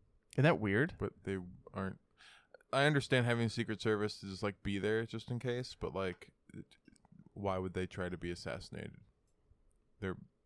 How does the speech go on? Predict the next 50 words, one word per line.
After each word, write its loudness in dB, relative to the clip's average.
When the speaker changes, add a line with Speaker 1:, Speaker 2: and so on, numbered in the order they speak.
Speaker 1:
Because 12
did 4
you 10
not 10
know 10
that, 8
uh, 6
past 6
presidents 4
are 2
still 6
briefed 2
on 6
modern 6
conflict 0
of 4
those 8
that 6
are 8
still 4
in 4
office? 2
So, 6
like, 8
Donald 6
Trump 4
will 6
be 2
briefed 4
for 10
the 12
most 10
part 10
for 2
the 6
rest 8
of 0
his 2
life 6
on 6
what's 4
going 4
on 6
in 2
office 2
'cause 0
he 2
was 2
the -10
president. 0